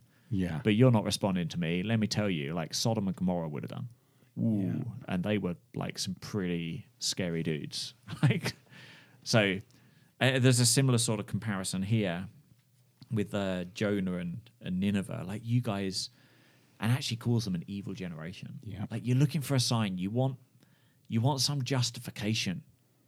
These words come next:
Speaker 2: further justification for listening to me. Like, the finger of God and my words and, like, all the things
Speaker 1: All the things
Speaker 2: are
Speaker 1: I've
Speaker 2: not
Speaker 1: been
Speaker 2: enough for
Speaker 1: doing.
Speaker 2: you. You want something more.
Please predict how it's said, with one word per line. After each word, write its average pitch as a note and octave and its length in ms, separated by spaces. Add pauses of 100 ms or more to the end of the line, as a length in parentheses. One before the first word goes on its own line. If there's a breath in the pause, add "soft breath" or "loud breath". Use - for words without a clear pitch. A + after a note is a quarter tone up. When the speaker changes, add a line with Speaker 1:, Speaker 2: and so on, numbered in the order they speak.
(240)
Speaker 2:
further C3+ 540
justification - 880 (480)
for G#2+ 120
listening G2 580
to - 120
me. - 220 (920)
Like, G2 240
the A2 60
finger C#3+ 420
of B2 80
God G2 300
and G2 100
my G#2+ 220
words F#2+ 600
and, F#2+ 200 (140)
like, F#2 240
all C#3 200
the C3+ 120
things G#2+ 340
Speaker 1:
All A2+ 160
the A#2 120
things A2+ 280
Speaker 2:
are A#2 40
Speaker 1:
I've A2+ 40
Speaker 2:
not A2+ 100
Speaker 1:
been A2+ 140
Speaker 2:
enough G2 220
for D#2+ 120
Speaker 1:
doing. F#2+ 120
Speaker 2:
you. - 300
You G2+ 160
want G2 180
something F#2+ 260
more. G2 320